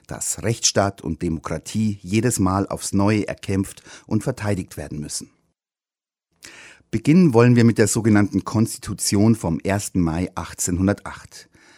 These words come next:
Die erste bayerische Verfassung im modernen Sinne. Wir schauen in der nächsten halben Stunde auf die Vorgeschichte und auf die politischen Entwicklungen, die in Bayern zu grundlegenden Reformen führten.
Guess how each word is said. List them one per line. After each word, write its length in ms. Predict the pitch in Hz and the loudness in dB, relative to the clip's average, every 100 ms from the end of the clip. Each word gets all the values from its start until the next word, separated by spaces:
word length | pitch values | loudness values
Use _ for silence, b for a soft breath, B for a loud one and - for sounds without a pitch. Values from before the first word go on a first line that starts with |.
| b b b - | b b b -16
Die 120 | 71 | -2
erste 340 | 107 123 - | 0 0 0
bayerische 460 | - 98 95 90 92 | 0 0 0 -2 -6
Verfassung 640 | - 78 - 95 - 101 | -8 -10 -6 -6 0 0
im 120 | 98 104 | 2 4
modernen 520 | 120 - 78 85 101 | 4 0 -4 -2 -2
Sinne. 300 | - 80 - _ _ _ B B B B B | -2 -4 -6 _ _ _ B B B B B
Wir 120 | 151 | -2
schauen 320 | - 127 117 90 | 2 4 6 4
in 160 | 85 | 2
der 180 | 80 69 78 | -2 -6 -2
nächsten 460 | 95 - - 92 | -2 -2 -2 -2
halben 240 | 95 92 98 | 0 -2 -2
Stunde 360 | - 104 110 | 0 2 2
auf 100 | 98 | -2
die 100 | - | -10
Vorgeschichte 720 | - 98 92 87 - - - - _ B B B | -4 -2 0 0 -2 -4 -20 -20 _ B B B
und 180 | 90 | -4
auf 140 | 82 - | -4 -4
die 80 | 92 | -6
politischen 500 | - 101 95 - 95 | -2 -2 -2 -2 0
Entwicklungen, 680 | 90 117 - 92 87 80 | 0 -4 0 2 2 0
die 120 | 90 92 | -2 -2
in 140 | 85 | 0
Bayern 340 | 92 101 110 | 0 2 2
zu 100 | - | 0
grundlegenden 800 | - 98 110 - 98 92 98 101 | -4 0 0 2 0 2 2 2
Reformen 540 | 107 117 - 76 85 95 | 0 -4 -4 -4 -2 -4
führten. 480 | - 87 - - | -2 -4 -6 -16